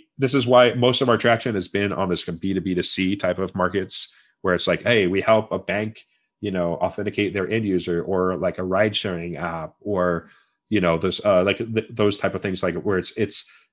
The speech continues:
you, you have security, con-, you know, uh, concerns, you have, you know, risk, you know, trying to manage risk, you're trying to detect fraud and prevent fraud, uh, these type of things, but you also care a lot about user experience, right? And so I think that,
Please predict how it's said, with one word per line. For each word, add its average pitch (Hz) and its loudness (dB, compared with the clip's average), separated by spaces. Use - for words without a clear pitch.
you, 101 0
you 107 2
have 101 4
security, 135 2
con-, 113 -4
you 107 2
know, 87 0
uh, 95 -2
concerns, 110 0
you 95 0
have, 82 0
you 98 -2
know, 80 -4
risk, 113 2
you 104 -4
know, 92 -2
trying 101 -4
to 98 -4
manage 98 -2
risk, 107 0
you're 95 -2
trying 92 -2
to 85 0
detect 87 -6
fraud 101 2
and 90 -4
prevent 92 -4
fraud, 98 2
uh, 92 -2
these 90 0
type 95 -4
of - -16
things, 90 -4
but 95 -2
you 78 -4
also 101 2
care 95 0
a 85 2
lot 85 2
about 78 -2
user 76 -4
experience, 62 -12
right? 76 -6
And 90 -6
so 85 -2
I 90 -2
think 104 -4
that, 87 2